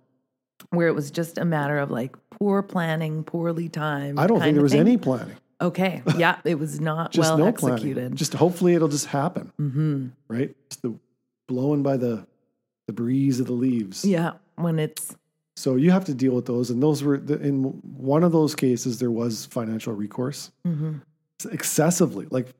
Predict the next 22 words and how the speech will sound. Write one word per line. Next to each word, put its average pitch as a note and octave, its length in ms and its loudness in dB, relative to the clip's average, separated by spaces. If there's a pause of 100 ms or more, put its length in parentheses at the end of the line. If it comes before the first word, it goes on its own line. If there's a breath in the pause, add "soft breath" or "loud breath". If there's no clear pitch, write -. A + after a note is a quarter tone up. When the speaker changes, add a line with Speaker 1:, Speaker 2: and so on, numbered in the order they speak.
(140)
Speaker 2:
fifteen, D3+ 1040 0
twenty C#3 280 -2
thousand C3+ 360 -2
dollars B2 340 -2
worth C#3 240 -2
of C3+ 120 -8
recourse. D3+ 480 -8 (100)
Speaker 1:
Yeah. D3+ 180 -4 (560)
Speaker 2:
But E3+ 160 -4
pretty D#3+ 160 0
significant. C#3+ 600 -8 (100)
Speaker 1:
Yeah. D#3 180 -4
Speaker 2:
Um, A#2 340 -4
the B2+ 140 2
other B2+ 180 0
one, B2 340 0
I A#2 160 -4
think, A2+ 360 -8
was A2+ 180 -4
more A2 300 -4
of G2+ 120 -10
a, G2 300 -12